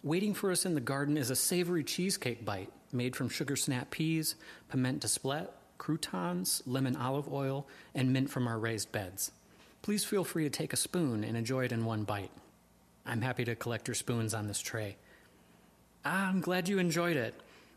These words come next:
Now, if you wouldn't mind following me, I would be delighted to show you our bar area inside,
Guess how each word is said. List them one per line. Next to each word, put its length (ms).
Now, 260
if 300
you 80
wouldn't 200
mind 220
following 400
me, 220
I 80
would 120
be 120
delighted 480
to 80
show 220
you 180
our 80
bar 280
area 360
inside, 560